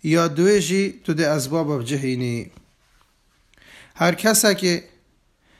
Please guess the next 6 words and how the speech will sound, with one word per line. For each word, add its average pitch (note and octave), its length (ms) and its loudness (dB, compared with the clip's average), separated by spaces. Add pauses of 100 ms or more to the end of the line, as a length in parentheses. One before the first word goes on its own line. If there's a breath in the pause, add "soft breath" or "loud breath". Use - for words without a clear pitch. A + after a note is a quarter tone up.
(160 soft breath)
ئەعتیمادە F#3 680 2
خوا G3 140 4 (120)
پتر F#3 320 0
بدتن F#3 420 2
سەر F#3+ 160 4 (100)
سەبەبە، G3+ 420 2